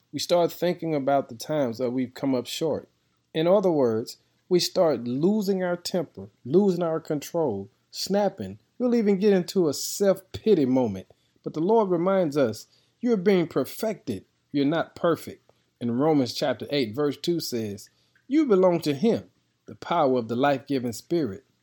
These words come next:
that has set you free." Did you hear that? Regardless of what we're going through, we've got to remember that we are free and free enough to allow ourselves to make mistakes.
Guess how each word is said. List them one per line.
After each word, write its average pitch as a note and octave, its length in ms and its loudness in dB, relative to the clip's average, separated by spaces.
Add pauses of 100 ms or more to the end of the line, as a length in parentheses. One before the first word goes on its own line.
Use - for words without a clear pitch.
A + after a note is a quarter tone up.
(140)
that B2 100 -6
has G#2 160 -8
set D3+ 400 -4
you C3 100 -2
free." C3+ 440 -6 (340)
Did C3+ 180 -4
you C#3 60 2
hear E3 220 4
that? E3+ 280 0 (320)
Regardless F3 640 4
of D3 160 0
what F#3+ 200 4
we're D#3+ 160 2
going F3+ 420 2
through, G#3 340 -2 (340)
we've G#3 200 2
got A#3+ 180 0
to G#3 40 2
remember F3+ 480 2
that C#3+ 260 2
we F3 220 0
are B2 160 0
free F3+ 540 -2 (480)
and F#3+ 420 4 (260)
free C#4 360 0
enough F#3+ 320 6
to E3 120 4
allow F3+ 380 6
ourselves D#3+ 720 2 (240)
to - 100 -4
make G3 280 0
mistakes. G3+ 600 -2